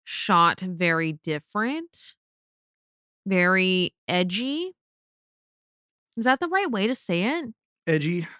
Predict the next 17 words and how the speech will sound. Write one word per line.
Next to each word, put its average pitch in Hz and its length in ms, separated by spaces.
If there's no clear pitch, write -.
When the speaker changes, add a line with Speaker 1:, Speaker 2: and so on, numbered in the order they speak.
Speaker 1:
There's, 147 260
like, 339 100
Speaker 2:
Um, 330 60
Speaker 1:
at 311 60
one 254 160
point 302 180
where 262 80
he's 240 220
flying 226 760
and, 214 200
like, 202 240
it's - 260
just, 220 360
like, 220 180
of 185 120
him, 196 400
like, 165 180